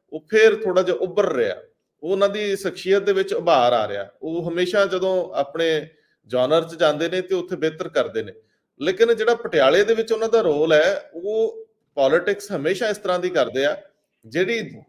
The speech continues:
ਗਾਂਧੀ ਵੀ ਜਿੱਦਾਂ ਦੀ ਕਰਦੇ, ਮਤਲਬ ਇਮਾਨਦਾਰੀ ਵਾਲੀ ਪੋਲਿਟਿਕਸ, ਲੋਕਾਂ ਦੀ ਪੋਲਿਟਿਕਸ, ਮੁੱਦਿਆਂ ਦੀ ਪੋਲਿਟਿਕਸ, ਸਟ੍ਰੇਟ ਫਾਰਵਰਡ ਆਪਣੀ ਗੱਲ ਕਹਿਣੀ। ਉਹਨਾਂ ਦਾ ਕਿਸੇ ਹੋਰ ਨੂੰ ਥਾਪੜਾ ਦੇਣਾ, ਰਿਸ਼ਤੇ ਨਾਤੇ ਆਪਣੀ ਜਗ੍ਹਾ ਹੁੰਦੇ।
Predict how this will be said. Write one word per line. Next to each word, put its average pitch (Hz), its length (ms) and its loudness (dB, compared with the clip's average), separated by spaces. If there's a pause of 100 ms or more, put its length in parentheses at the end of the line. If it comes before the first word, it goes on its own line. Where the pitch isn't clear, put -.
ਗਾਂਧੀ 190 280 0
ਵੀ 233 120 -4
ਜਿੱਦਾਂ 175 280 0
ਦੀ 139 100 -4
ਕਰਦੇ, - 300 -6 (200)
ਮਤਲਬ 139 240 -2
ਇਮਾਨਦਾਰੀ 160 560 0
ਵਾਲੀ 151 200 0
ਪੋਲਿਟਿਕਸ, 143 600 -6
ਲੋਕਾਂ 170 340 -4
ਦੀ 147 100 -6
ਪੋਲਿਟਿਕਸ, 139 580 -2
ਮੁੱਦਿਆਂ 160 380 0
ਦੀ 143 120 -6
ਪੋਲਿਟਿਕਸ, 139 600 -2 (380)
ਸਟ੍ਰੇਟ 196 380 0
ਫਾਰਵਰਡ 151 320 4
ਆਪਣੀ 143 240 0
ਗੱਲ 139 220 2
ਕਹਿਣੀ। 151 400 -2 (500)
ਉਹਨਾਂ 262 320 8
ਦਾ 277 140 12
ਕਿਸੇ 269 300 2
ਹੋਰ 185 400 6
ਨੂੰ 254 140 4
ਥਾਪੜਾ 233 360 4
ਦੇਣਾ, 185 320 4
ਰਿਸ਼ਤੇ 175 300 0
ਨਾਤੇ 226 260 4
ਆਪਣੀ 226 240 2
ਜਗ੍ਹਾ 208 240 4
ਹੁੰਦੇ। 110 240 -6